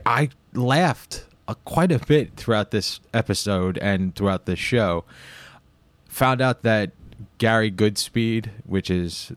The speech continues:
the main character, and Mooncake are voiced by the same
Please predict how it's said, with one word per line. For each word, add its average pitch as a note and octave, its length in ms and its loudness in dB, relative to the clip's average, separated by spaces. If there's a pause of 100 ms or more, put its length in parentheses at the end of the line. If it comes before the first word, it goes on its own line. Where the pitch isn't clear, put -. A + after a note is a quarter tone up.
the F#2+ 100 -2
main G2 240 0
character, G2 540 0
and G2 260 0
Mooncake A#2 800 -2
are G#2 220 -6
voiced A2 560 -2
by B2 120 2
the B2 100 -4
same B2+ 500 -4